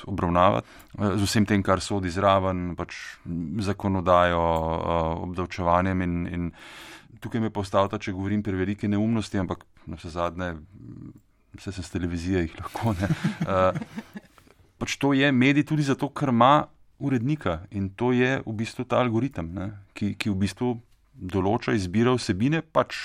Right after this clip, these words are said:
menda prilagojene pač vsakemu, eh, posamezniku in, in to seveda, v tem jaz vidim nek, nek element, ki seveda priča o tem, da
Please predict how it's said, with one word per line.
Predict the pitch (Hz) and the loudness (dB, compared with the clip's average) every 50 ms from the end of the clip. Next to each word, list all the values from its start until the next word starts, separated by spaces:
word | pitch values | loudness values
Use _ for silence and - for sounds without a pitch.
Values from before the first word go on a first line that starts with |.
| - - - - - _ _ _ - _ _ _ | -12 -12 -14 -16 -20 _ _ _ -20 _ _ _
menda | 92 92 95 95 92 95 95 95 92 101 101 101 90 104 104 101 | -12 -10 -8 -8 -8 -6 -6 -2 0 2 2 4 6 8 8 8
prilagojene | 101 - 113 101 101 98 101 98 95 92 95 101 95 | 6 4 0 -2 -2 -2 0 0 0 0 0 0 -2
pač | 95 101 - - | -4 -6 -10 -10
vsakemu, | 98 - 98 95 92 - 104 107 98 90 87 - - - - - - - - - - _ | -8 -4 -2 -2 -2 0 0 0 0 -2 -2 -6 -12 -18 -18 -18 -18 -20 -20 -20 -20 _
eh, | - 95 92 85 | -6 -6 -6 -6
posamezniku | - - 92 - 107 101 110 131 139 123 131 139 135 - 139 | -6 -10 -6 0 0 2 2 2 2 2 0 0 0 0 0
in, | 135 131 120 | 0 0 0
in | 117 123 | 0 -2
to | 117 123 123 | -2 -2 -4
seveda, | - - 127 127 123 120 117 92 - - - - - - - - - - - | -2 -2 -2 2 2 2 2 2 -2 -8 -20 -20 -20 -20 -20 -20 -20 -20 -20
v | - - - - - | -20 -20 -18 -18 -4
tem | - 135 131 131 | 0 2 4 4
jaz | 135 120 110 | 4 4 4
vidim | 113 131 123 127 127 123 | 2 4 4 6 6 6
nek, | 120 120 113 - - | 4 4 0 -2 -4
nek | 120 120 117 - - - - | -4 -4 -4 -4 -10 -16 -12
element, | - 78 113 113 110 113 117 123 127 - | -8 -4 -2 0 2 2 2 0 -2 -4
ki | - 123 | -6 -10
seveda | - - 120 120 120 117 | -8 -6 -4 -4 -4 -4
priča | - 117 120 - - 131 | -2 -4 -2 -2 -2 -2
o | 120 | -2
tem, | - 123 127 127 113 | -2 -4 -4 -2 2
da | 110 117 117 110 | 4 4 4 4